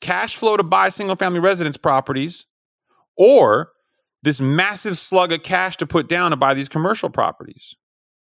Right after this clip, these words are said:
And now the light bulb should be coming on for you. The light bulb should be coming on for everybody. The real estate game is not some sensational new cloak and dagger black box that you don't know what goes on. And it's just,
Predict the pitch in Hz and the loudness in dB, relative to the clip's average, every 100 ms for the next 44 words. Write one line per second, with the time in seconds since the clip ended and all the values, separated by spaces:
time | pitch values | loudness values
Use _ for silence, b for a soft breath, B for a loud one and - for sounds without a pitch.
0 | _ _ _ 147 147 165 190 185 180 175 | _ _ _ -2 0 2 2 4 2 2
1 | 160 151 135 127 123 143 117 107 92 85 | 2 2 0 -6 -4 -2 2 2 0 -2
2 | - 85 - _ _ _ _ _ _ b | -8 -10 -12 _ _ _ _ _ _ b
3 | b b 120 156 160 156 139 127 143 127 | b b 0 2 2 0 -2 -4 -2 0
4 | 123 120 - 104 85 76 64 - _ _ | 2 0 0 0 0 -6 -10 -12 _ _
5 | _ _ _ _ _ _ 110 131 202 202 | _ _ _ _ _ _ 2 6 4 2
6 | 190 156 120 143 143 143 113 104 107 107 | -2 -2 -2 -2 -2 -4 -4 -6 -2 0
7 | 123 139 - 135 120 - 107 - 127 127 | 2 0 -2 -2 -2 -4 -8 -6 -6 -4
8 | 131 117 107 104 110 117 113 104 - 120 | -2 0 0 -2 0 2 0 -2 -4 -4
9 | 120 104 110 110 101 85 104 107 - 107 | -4 -2 0 0 -2 -2 -2 -2 0 4
10 | 107 104 76 85 107 117 117 113 104 - | 4 2 -8 -4 0 0 2 2 0 0
11 | 113 104 104 107 104 101 90 87 104 - | 0 0 0 2 2 0 -4 -8 -12 -14